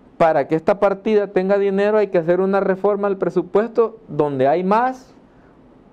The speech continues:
ponerle donde hay menos, pero esto hay que publicarlo en el diario oficial y guau, guau, guau, guau.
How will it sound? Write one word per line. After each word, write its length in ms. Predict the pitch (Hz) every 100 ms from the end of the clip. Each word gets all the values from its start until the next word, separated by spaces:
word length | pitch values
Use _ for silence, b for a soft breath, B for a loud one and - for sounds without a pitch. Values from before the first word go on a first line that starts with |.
| -
ponerle 420 | 147 151 185 202
donde 240 | 202 196
hay 80 | 202
menos, 460 | 202 214 233 269 262 - _ _ - - - _
pero 220 | 165 160 175
esto 220 | 185 202
hay 80 | 190
que 100 | 190
publicarlo 520 | 175 170 160 180 180
en 80 | 175
el 100 | 156
diario 260 | 156 156
oficial 600 | 127 117 117 214 254 254
y 80 | 240
guau, 160 | 196 175
guau, 260 | 190 262
guau, 180 | 214 180
guau. 300 | 190 269 -